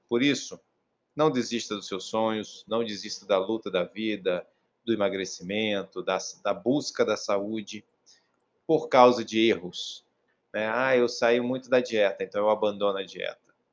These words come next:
Eu escuto muito isso. "Eu não consegui manter a dieta esse mês, então eu não vou mais fazer a dieta."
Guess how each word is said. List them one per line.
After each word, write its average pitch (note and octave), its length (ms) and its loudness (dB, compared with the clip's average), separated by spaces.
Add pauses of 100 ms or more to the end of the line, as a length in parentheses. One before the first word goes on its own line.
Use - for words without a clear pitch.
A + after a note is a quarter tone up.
(160)
Eu F#2 240 -10
escuto F#2 400 -12
muito G#2 280 -10
isso. - 380 -8 (400)
"Eu A2 80 -8
não A2+ 80 -2
consegui B2+ 400 0
manter C3 300 2
a B2 60 6
dieta A2+ 320 4
esse B2+ 160 -8
mês, F#2+ 440 -6
então G#2 200 -2
eu G#2+ 40 -2
não A2 100 -6
vou G#2+ 120 0
mais G#2+ 220 0
fazer G2+ 260 -4
a F#2+ 80 -4
dieta." F#2+ 460 -6